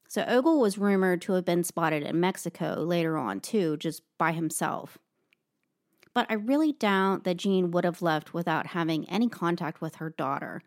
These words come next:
I mean, think about it. She fought so hard to regain this custody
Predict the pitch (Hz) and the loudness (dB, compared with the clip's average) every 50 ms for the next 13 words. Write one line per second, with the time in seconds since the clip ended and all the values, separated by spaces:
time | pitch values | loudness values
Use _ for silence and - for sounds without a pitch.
0 | _ _ _ _ _ _ _ _ _ _ _ _ _ _ _ _ _ - 208 214 | _ _ _ _ _ _ _ _ _ _ _ _ _ _ _ _ _ -6 -4 -2
1 | 214 202 254 247 226 202 175 - - - - 196 202 - _ _ _ _ _ - | -2 0 0 0 2 2 2 0 0 -4 -4 -6 -6 -6 _ _ _ _ _ -4
2 | 240 254 277 - - - - - 202 196 202 233 - - 254 240 202 160 156 165 | -2 -2 -2 -4 -6 -8 -4 -2 0 2 2 0 0 0 0 2 2 0 -2 -4
3 | - - 180 180 170 180 175 175 185 185 170 175 - - - - 175 175 - - | -6 -6 -6 -4 -2 0 0 2 2 0 0 -2 -4 -6 -4 -4 -4 -4 -4 -8
4 | 165 135 - - - | -8 -8 -8 -10 -12